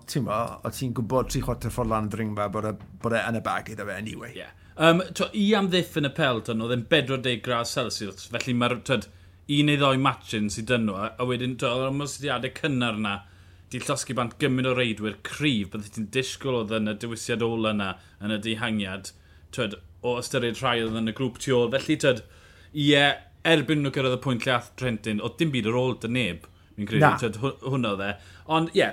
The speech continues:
Speaker 2: war y teg i fe. Yym, yr un pwynt diddorol arall fi'n credu, Casper Asgreen yn gwpla'n ail,
Speaker 1: Ie,
Speaker 2: aelod y
Speaker 1: briliant.
Speaker 2: tîm de Koenig, o, briliant,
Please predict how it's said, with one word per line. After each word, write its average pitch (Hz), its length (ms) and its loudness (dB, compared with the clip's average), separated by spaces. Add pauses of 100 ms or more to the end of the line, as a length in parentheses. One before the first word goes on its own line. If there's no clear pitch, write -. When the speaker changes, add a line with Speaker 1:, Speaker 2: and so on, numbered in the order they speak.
(160)
Speaker 2:
war 190 180 4
y 196 80 0
teg 170 240 4
i 156 60 -2
fe. 170 100 4 (360)
Yym, 214 320 4
yr 226 220 6
un 294 160 6
pwynt 277 300 0
diddorol 226 340 2
arall 165 240 -2
fi'n 143 220 -4
credu, 113 260 -2
Casper - 380 -4
Asgreen 170 560 2
yn 139 160 -6
gwpla'n 170 460 -2
ail, 165 540 6 (500)
Speaker 1:
Ie, - 180 -2
Speaker 2:
aelod 196 240 6
y 214 40 2
Speaker 1:
briliant. 131 100 -2 (100)
Speaker 2:
tîm 196 60 2
de 190 100 -2
Koenig, 196 460 0 (160)
o, 180 180 4 (220)
briliant, 185 580 4